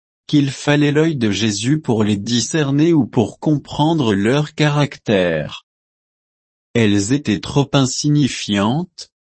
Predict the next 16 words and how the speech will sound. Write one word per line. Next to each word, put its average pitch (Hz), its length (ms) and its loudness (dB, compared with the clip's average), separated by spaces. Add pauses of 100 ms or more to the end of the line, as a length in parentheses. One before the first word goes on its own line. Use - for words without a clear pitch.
trop 165 260 -2
cachées 156 420 0
aux 127 120 2
yeux 107 480 0
du 139 160 -2
monde. 87 560 0 (1120)
Elles 107 380 0
avaient 110 340 0
un 101 100 2
caractère, 113 1400 0 (360)
un 101 160 2
motif, 113 880 2 (240)
un 117 200 4
objet 120 460 0
trop 139 300 0
particulier, 120 1120 -2